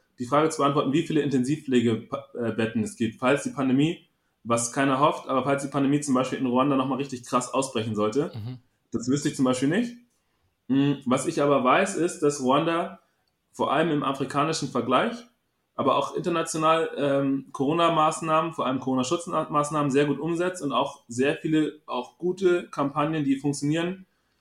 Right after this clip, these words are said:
Speaker 1: äh, am Laufen sind,
Speaker 2: Mhm.
Speaker 1: sodass, ähm, ja, ich,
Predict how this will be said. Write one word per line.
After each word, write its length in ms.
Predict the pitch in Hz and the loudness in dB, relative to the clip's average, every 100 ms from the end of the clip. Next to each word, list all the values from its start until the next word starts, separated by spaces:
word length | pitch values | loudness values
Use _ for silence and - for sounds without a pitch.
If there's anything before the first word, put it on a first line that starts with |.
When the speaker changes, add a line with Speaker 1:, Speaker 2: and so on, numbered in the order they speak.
| _ | _
Speaker 1:
äh, 120 | 123 | -2
am 180 | 120 120 | 2 4
Laufen 300 | 135 147 180 | 6 4 2
sind, 320 | 170 180 190 - | 0 -2 -4 -10
Speaker 2:
Mhm. 240 | 135 120 143 | -14 -14 -12
Speaker 1:
sodass, 500 | - 131 143 143 - - | -2 2 4 2 -2 -2
ähm, 540 | 143 143 143 139 135 - | 2 2 2 0 -2 -2
ja, 240 | 120 | 2
ich, 80 | 135 | 2